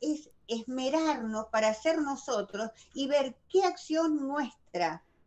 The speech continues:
que es muy placentera, puede ayudar al otro.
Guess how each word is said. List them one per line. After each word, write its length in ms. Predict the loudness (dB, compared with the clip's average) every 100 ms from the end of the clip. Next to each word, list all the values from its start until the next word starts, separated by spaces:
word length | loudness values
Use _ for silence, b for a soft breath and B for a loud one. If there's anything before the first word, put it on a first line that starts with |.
| _ _ _ _
que 200 | 6 8
es 80 | 8
muy 260 | 6 4 4
placentera, 840 | 2 -4 -2 -4 -4 0 0 2
puede 240 | 4 4 4
ayudar 420 | -2 2 2 4
al 160 | 2 0
otro. 440 | -2 -6 -8